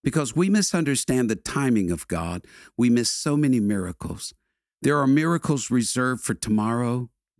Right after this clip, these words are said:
Leave them there. There are miracles that should have happened yesterday.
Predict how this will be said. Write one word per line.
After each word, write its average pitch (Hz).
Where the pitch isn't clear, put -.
Leave 104
them 85
there. -
There 196
are 175
miracles 165
that 117
should 123
have 104
happened 113
yesterday. 87